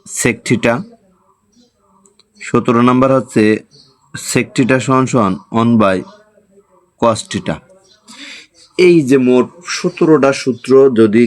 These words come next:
কেউ, আমরা যদি, আহ, আয়ত্তে আনতে পারি, তাহলে কিন্তু আমাদের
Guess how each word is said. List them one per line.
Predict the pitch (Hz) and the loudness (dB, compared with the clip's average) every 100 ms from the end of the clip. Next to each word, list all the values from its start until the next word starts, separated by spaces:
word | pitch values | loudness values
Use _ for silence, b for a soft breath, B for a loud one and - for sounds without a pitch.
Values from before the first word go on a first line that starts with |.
| 120 | 0
কেউ, | 107 107 110 | 0 2 2
আমরা | 98 107 107 110 | 2 -2 -2 0
যদি, | 110 98 98 107 101 - | -2 0 2 2 -2 -4
আহ, | 104 | -2
আয়ত্তে | 95 90 104 101 - | -2 -2 -2 -4 -2
আনতে | 101 92 104 | -4 -2 -2
পারি, | 101 101 | 0 0
তাহলে | 95 98 101 98 | 0 -2 -2 -2
কিন্তু | 104 101 | 0 0
আমাদের | 101 98 95 92 | 0 0 0 -2